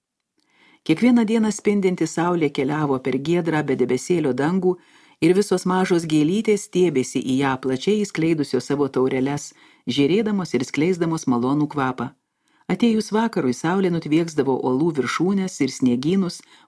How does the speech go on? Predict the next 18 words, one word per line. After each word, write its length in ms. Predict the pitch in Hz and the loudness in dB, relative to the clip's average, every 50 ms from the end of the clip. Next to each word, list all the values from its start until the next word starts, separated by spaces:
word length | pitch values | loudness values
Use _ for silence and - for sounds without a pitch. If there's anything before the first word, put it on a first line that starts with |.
| _ - | _ 0
purpurine 540 | 135 139 - - 147 143 139 143 165 202 220 - | 0 0 0 0 0 2 2 2 0 -2 -4 -4
ir 160 | - 127 127 120 | -4 -4 -2 -2
rožine 480 | 131 139 156 165 147 147 135 139 131 | 0 0 0 0 0 -2 -2 -2 -2
šviesa, 540 | 123 - 123 127 123 117 - - 165 196 214 - _ _ _ _ _ _ _ - - - - | -4 -2 -2 -2 -2 -2 -4 -4 -4 -4 -4 -6 _ _ _ _ _ _ _ -20 -14 -6 -2
o 80 | 151 | 0
paskui 320 | 156 190 190 - - 269 269 | 0 0 0 0 0 -2 -2
panirdavo 640 | 269 - 214 190 190 202 208 185 185 165 170 160 | 0 0 0 2 2 2 2 0 0 0 0 -2
į 160 | - - 143 135 - | -2 -2 -4 -6 -2
tviskančią 580 | 123 180 208 - - 190 185 180 - 185 170 - - | -2 -2 -2 -2 -2 -4 -4 -2 -2 -2 -4 -4 -4
aukso 460 | 127 131 135 127 127 - - 127 123 | -4 -2 -2 -2 -4 -4 -2 -2 0
jūrą. 400 | 123 110 131 127 127 120 117 - - - _ _ _ _ _ _ _ _ _ _ _ _ _ _ _ _ _ _ - | 0 2 0 0 0 0 -2 -6 -8 -14 _ _ _ _ _ _ _ _ _ _ _ _ _ _ _ _ _ _ -4
Apie 180 | 151 156 202 208 202 | -2 0 0 0 2
tai 100 | 226 214 202 | 2 0 0
Jaida, 340 | 202 202 202 208 185 180 180 | 0 0 0 0 0 -2 -2
kur 160 | - 160 151 | -2 -2 0
buvusi, 400 | 143 147 175 180 165 151 - 131 | 2 2 0 0 0 -2 -2 -4
kur 160 | - 131 135 | -2 0 0
nebuvusi, 560 | 123 127 127 139 170 202 202 190 - - - | 0 0 0 2 2 2 2 0 0 -2 -4